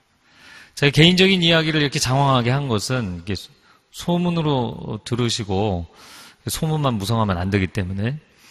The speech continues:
아, 제가 캐나다에 있을 때 뭐 운동하다가 조금 그 발목을 접질렀는데 한국에서 전화가 오더라고요. "다리가 부러지셨다면서요?"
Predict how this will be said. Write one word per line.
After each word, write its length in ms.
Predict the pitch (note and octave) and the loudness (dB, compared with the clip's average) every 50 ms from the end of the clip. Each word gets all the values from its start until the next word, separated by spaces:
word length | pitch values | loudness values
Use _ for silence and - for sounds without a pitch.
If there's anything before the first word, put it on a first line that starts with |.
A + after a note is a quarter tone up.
| - - - - - _ _ _ _ _ - - | -20 -20 -20 -20 -20 _ _ _ _ _ -12 -8
아, 120 | A2 G2+ | -6 -2
제가 200 | F#2 G#2+ A2 A2 G#2+ | 2 4 4 4 2
캐나다에 420 | - - F3+ F#3 E3 E3 D3+ C3+ | 2 2 2 4 4 4 4 4
있을 220 | B2 A2 - A#2 | 2 0 -4 -6
때 240 | G#2+ - B2 A2+ A2 | -2 0 0 0 2
뭐 220 | G#2 G2+ G#2 G#2 A2 | 0 0 -2 -2 -2
운동하다가 520 | A#2 A#2+ C3 C3 B2 A#2 A2 A2 A2 G#2 | -2 0 0 2 2 2 2 2 0 -2
조금 360 | - C#3 A#2+ A#2 G#2+ G#2 G#2 B2+ C3+ C3+ - _ - - _ _ _ - | -2 -6 -6 -6 -6 -6 -8 -10 -16 -20 -20 _ -20 -20 _ _ _ -10
그 440 | - G#2+ F#2+ F2+ F2+ F2+ F2+ F2 - _ _ _ _ | -6 -4 -2 -2 -2 -2 -4 -8 -12 _ _ _ _
발목을 320 | - - G2+ G2+ A2 G#2+ | -8 -6 -2 -2 -2 0
접질렀는데 640 | F#2+ G2+ F#2 - - A2+ G2+ F#2+ F#2 F#2 F2+ F#2 G#2+ | -2 -2 -4 -4 -4 -4 -2 -2 -2 -4 -4 -4 -4
한국에서 340 | G2+ - E3 F3 D#3+ D3+ B2+ | -4 -2 -2 -2 -2 -2 0
전화가 280 | - A2+ A2 A#2 A#2 G#2+ | 0 0 0 0 0 0
오더라고요. 360 | G2 F2 F2+ F#2 F2+ F2+ F2 - - - - - | -2 -2 -4 -4 -4 -6 -8 -10 -14 -20 -12 -4
"다리가 260 | - A#2+ C3 C3 D#3 | 2 4 6 6 6
부러지셨다면서요?" 1080 | - - B2+ C#3 C3+ B2+ A#2+ A#2+ C3 - B2 A#2 A2+ G#2+ G2 B2 C#3 E3+ F3 A#2+ F2+ | 6 6 6 8 8 6 4 2 4 4 6 6 6 6 6 6 6 6 6 4 4